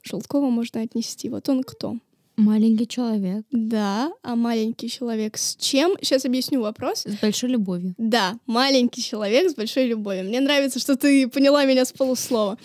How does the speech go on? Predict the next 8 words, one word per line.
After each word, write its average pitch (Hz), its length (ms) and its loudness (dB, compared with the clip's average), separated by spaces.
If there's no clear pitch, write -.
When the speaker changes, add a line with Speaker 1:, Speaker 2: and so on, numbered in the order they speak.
Speaker 1:
Потому 247 360 0
что - 180 -4
если 302 400 2
мы 294 160 6
Speaker 2:
Полу-, - 140 -2
Speaker 1:
посмотрим 277 680 2
Speaker 2:
слоненка. 190 480 -8
Speaker 1:
Да. 202 360 -6